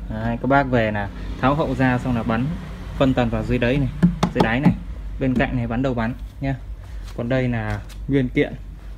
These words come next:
Chỉ tháo mỗi lưới thì là nó có quả định hướng bass, có họng kèn cho nó tép. Em lưu ý này, ví dụ các bác nắp tép neo thì không phải kê nhá, còn nếu mà nắp tép thường ấy, các bác về phải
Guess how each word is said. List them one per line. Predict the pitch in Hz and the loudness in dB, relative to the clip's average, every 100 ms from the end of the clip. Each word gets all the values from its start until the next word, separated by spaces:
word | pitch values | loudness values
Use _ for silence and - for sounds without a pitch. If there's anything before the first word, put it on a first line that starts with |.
| - - - - - - - | -14 -16 -14 -12 -10 -12 -8
Chỉ | - | -6
tháo | 120 127 | 0 0
mỗi | 139 151 | 2 4
lưới | 139 156 254 - - | 4 4 -2 -8 -10
thì | - 123 | -4 -2
là | 113 | 0
nó | 113 | 0
có | 139 151 - | 2 2 4
quả | 131 - - - - - - | 2 2 -10 -12 -12 -10 -4
định | 151 143 | 0 2
hướng | 127 143 | 2 2
bass, | 165 180 - - - - - - - - - | 2 0 -4 -12 -12 -12 -12 -12 -12 -8 -2
có | 123 127 | 0 0
họng | 143 135 | 0 -2
kèn | 135 120 107 - - - | 0 0 -2 -8 -8 -2
cho | 131 | 0
nó | 127 123 | 0 0
tép. | 160 180 - - - - - | 0 -2 -6 -14 -14 -12 2
Em | 147 | 6
lưu | 156 139 | 8 8
ý | 135 | 6
này, | 170 135 - - | 4 0 -4 -2
ví | 143 | 0
dụ | 139 | 2
các | 147 | 2
bác | 160 175 | 2 2
nắp | 180 | 0
tép | 185 | 0
neo | 170 165 156 156 | 2 2 2 0
thì | 143 | 0
không | 156 | 0
phải | 143 | -2
kê | 113 160 151 135 | 2 4 4 2
nhá, | 147 | 0
còn | 120 113 | -2 0
nếu | 123 151 | 0 0
mà | 143 | 0
nắp | 165 | 0
tép | 185 180 - | -2 -2 0
thường | 135 113 | 0 0
ấy, | 127 - - - - | -4 -8 -14 -14 -6
các | 143 | 2
bác | 160 156 | 2 4
về | 131 117 | 2 2
phải | 113 101 - | 0 -6 -6